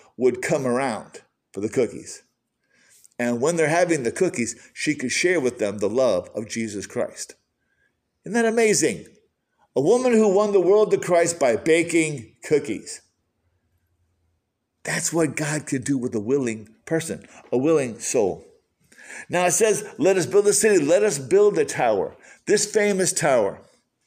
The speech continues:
Okay, Migdala, that's what the tower was. But it wasn't just a tower like we think of towers, like the t-, Leaning Tower of Pisa. This was a pyramid-shaped tower.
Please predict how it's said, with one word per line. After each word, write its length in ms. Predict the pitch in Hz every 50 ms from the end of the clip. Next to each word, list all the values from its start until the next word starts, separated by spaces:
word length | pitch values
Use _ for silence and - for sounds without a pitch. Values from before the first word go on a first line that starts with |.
| _ _ - - - - - - -
Okay, 420 | - - 180 165 127 - - - - - -
Migdala, 880 | 151 196 202 180 139 175 165 156 151 139 127 113 104 98 - - - _ _ -
that's 340 | 151 165 180 185 - - 139
what 120 | 170 170
the 100 | 175 175
tower 460 | - - - 170 160 156 139 131 123
was. 480 | 117 117 123 113 90 - - - - - _ _ _ _ - - - _
But 120 | - 175 185
it 100 | 196 196
wasn't 360 | 208 233 240 233 247 208 165
just 320 | - 185 202 208 202 -
a 80 | - 160
tower 580 | 156 - 170 185 165 151 143 160 175 165 165 -
like 200 | 131 147 123 104
we 80 | 151 180
think 240 | 180 185 180 147
of 120 | 127 113 -
towers, 500 | - 113 95 95 98 120 139 135 - - - _ _ _ -
like 180 | 123 123 -
the 60 | -
t-, 140 | 110 - - - _ _ -
Leaning 360 | 127 139 147 143 135 123 120
Tower 320 | - 127 127 120 110 95
of 100 | 87 -
Pisa. 420 | - 107 123 131 117 104 104 - - - - _ - - - - - _ _ _ _ _ _ _ _ _ _ -
This 200 | 165 180 180 -
was 160 | 196 185 160
a 140 | 160 151 143
pyramid-shaped 1000 | 143 - 247 254 247 - 185 165 139 - - - 151 131 117 104 - - - - _ _ _ _ _ _ _ _ _ _ -
tower. 440 | - 143 123 113 104 90 78 -